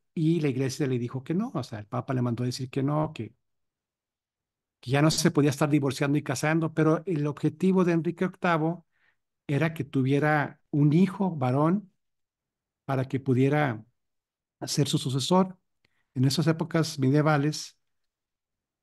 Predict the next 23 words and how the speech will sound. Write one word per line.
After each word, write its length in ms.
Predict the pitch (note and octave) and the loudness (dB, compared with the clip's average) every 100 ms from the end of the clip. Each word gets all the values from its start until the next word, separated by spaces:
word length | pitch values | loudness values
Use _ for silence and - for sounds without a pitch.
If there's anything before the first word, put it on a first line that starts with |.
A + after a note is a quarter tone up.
| _ | _
cuando 360 | - C#3 C3 B2 | 2 6 6 4
muere 260 | A#2+ D3 | 4 4
el 80 | E3+ | 4
rey 320 | D#3 E3 E3 E3 | 4 4 2 2
y 120 | C3+ | 0
no 240 | C3+ C#3+ | -2 -2
deja 180 | D3 D#3 | -4 0
un 120 | D#3 | 0
heredero, 600 | D#3+ E3 E3 D3 E3+ - - | 0 0 -2 -4 -6 -10 -10
entonces 420 | C#3 C#3 C3 D3+ | -6 -4 -2 -2
se 120 | D#3 | 0
complica 440 | C#3 B2+ D3 E3 D#3 | 2 2 2 0 0
todo 300 | D3+ D#3 D#3+ | 2 2 0
porque 420 | C3 A#2+ B2 - _ _ _ _ _ _ _ _ _ _ _ _ | -6 -6 -10 -10 _ _ _ _ _ _ _ _ _ _ _ _
todo 260 | E3 F3 F#3 | 4 8 8
mundo, 640 | F#3 G3 F#3+ G3+ G3+ G3 | 8 8 6 4 2 0
parientes, 880 | C#3+ C3+ D3+ E3+ E3+ F3 F3 E3 - | 0 2 2 2 0 -2 -2 -6 -6
tíos, 680 | D3+ D#3 D#3+ D#3+ D#3 D3 - | 0 2 2 2 -4 -6 -10
este, 560 | C#3 - - A#2+ A2 G#2 G2+ _ _ | -10 -10 -10 -8 -8 -10 -14 _ _
primos, 1000 | C#3 D#3 E3 E3 D#3+ D#3 D#3 - - _ _ _ _ _ | 4 8 8 8 6 4 0 -6 -12 _ _ _ _ _
otros 420 | C#3 C3+ A#2 - | -6 -6 -8 -8
hermanos 1040 | A#2+ G#2+ D3 D#3+ E3 D#3+ D#3+ D#3 - - _ _ _ _ _ _ | -8 0 2 4 4 4 4 0 -8 -16 _ _ _ _ _ _
o, 560 | - B2+ B2 A#2+ A#2+ | -8 -2 -2 -2 -4